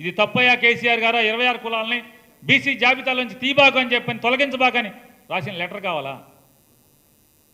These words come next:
మాకైతే పార్టీ లేదు, జగన్ గారికి అయితే తెలంగాణలో పార్టీ లేదు. రెండు నెలలకో రెండు రోజులు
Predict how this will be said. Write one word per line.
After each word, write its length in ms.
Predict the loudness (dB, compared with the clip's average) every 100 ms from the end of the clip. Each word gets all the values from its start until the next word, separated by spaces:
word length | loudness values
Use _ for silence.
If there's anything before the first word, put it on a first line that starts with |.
| -6
మాకైతే 380 | -2 2 2 2
పార్టీ 300 | 2 0 0
లేదు, 100 | 0 2
జగన్ 240 | 2 2
గారికి 180 | 2 2
అయితే 140 | 4 2 0 -12 -20 -16 -10
తెలంగాణలో 500 | -10 -8 -10 -8 -8 -6
పార్టీ 260 | -6 -8
లేదు. 320 | -8 -6 -6 -10 -14 -20 _ _ _ _ _ _ _ _ _ _ _ _ _ _ _ _ _ _ _ _ _ _ -16 -14 -12 -6
రెండు 160 | -4 2
నెలలకో 280 | 2 6 6 6
రెండు 160 | 2 2
రోజులు 260 | 0 -2